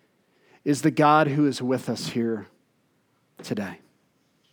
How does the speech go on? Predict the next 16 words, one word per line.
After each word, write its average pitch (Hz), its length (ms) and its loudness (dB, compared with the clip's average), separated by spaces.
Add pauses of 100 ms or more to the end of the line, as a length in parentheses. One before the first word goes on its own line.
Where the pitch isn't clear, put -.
(720)
In 123 80 -6
Psalm 170 300 6
seventy-seven, 165 680 6
sixteen 156 500 2
through 151 160 -2
twenty, 147 380 2
it 127 120 0
describes 135 600 0
this. 123 280 -2
It 127 60 -4
says, 131 280 0
"When 151 180 4
the 147 100 4
waters 160 560 6
saw 151 460 4
you, 120 380 -2